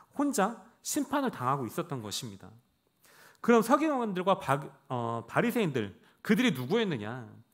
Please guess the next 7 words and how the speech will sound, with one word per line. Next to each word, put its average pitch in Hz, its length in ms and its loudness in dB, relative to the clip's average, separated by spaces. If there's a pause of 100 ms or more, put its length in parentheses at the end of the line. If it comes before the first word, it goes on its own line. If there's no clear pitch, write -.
(400)
누구보다도 240 680 4
성경과 240 560 0
그 185 120 -6
율법을 151 480 0
연구하고 127 580 -4
가르치던 - 500 -4
사람들이었습니다. 170 840 -10